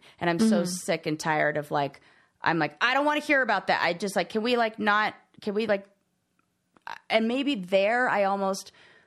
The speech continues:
Speaker 1: would have, li-, like, what are they gonna do? How are they gonna trigger warn me for that? Of, like, "Just so you know, spoiler alert, this is his backstory."
Speaker 2: Oh,
Speaker 1: Like,
Speaker 2: right.
Speaker 1: that was the thing that affected me.
Speaker 2: Hmm.
Speaker 1: It's not even the, the seeing the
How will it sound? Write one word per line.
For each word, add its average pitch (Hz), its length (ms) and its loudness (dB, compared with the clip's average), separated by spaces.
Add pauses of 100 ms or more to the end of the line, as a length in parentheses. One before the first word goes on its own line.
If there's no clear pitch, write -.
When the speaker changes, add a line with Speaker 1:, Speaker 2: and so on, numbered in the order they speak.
(220)
Speaker 1:
would 202 160 0
have, 185 160 0
li-, 180 140 -4 (100)
like, 214 220 0
what 262 80 2
are 277 40 0
they 262 100 0
gonna 240 180 -2
do? 226 200 2
How 185 140 2
are 208 60 2
they 226 60 -2
gonna 220 160 -2
trigger 208 320 -2
warn 196 280 0
me 180 140 0
for 175 160 -4
that? 190 380 0
Of, 175 140 -6
like, 160 280 0
"Just 208 240 -4
so 196 60 -2
you 185 180 -2
know, 180 400 2 (220)
spoiler 190 520 0
alert, 160 480 0 (1000)
this 175 340 -4
is 165 220 -4
his 160 120 -4
backstory." 202 680 2
Speaker 2:
Oh, - 40 2
Speaker 1:
Like, 170 200 0
Speaker 2:
right. 190 440 2
Speaker 1:
that 247 400 2
was 220 240 0
the 202 120 -4
thing 196 420 -2
that 180 160 2
affected 175 500 -4
me. 254 300 -2 (500)
Speaker 2:
Hmm. 294 60 0
Speaker 1:
It's 190 240 0
not 220 280 2
even 208 440 -4
the, 170 240 -2 (100)
the 165 380 0 (1300)
seeing 214 560 -2
the 165 440 0